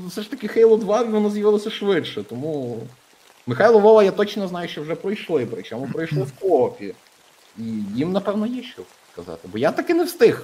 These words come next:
Типу, я з часів стріму Річ, я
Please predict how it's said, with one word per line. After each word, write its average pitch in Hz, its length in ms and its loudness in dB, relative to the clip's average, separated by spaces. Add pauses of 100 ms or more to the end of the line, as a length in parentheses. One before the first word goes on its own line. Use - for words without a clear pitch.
(120)
Типу, 139 280 -8
я 160 180 0
з - 60 -10
часів 202 480 -2
стріму 190 720 2
Річ, 277 400 -2 (360)
я 196 200 2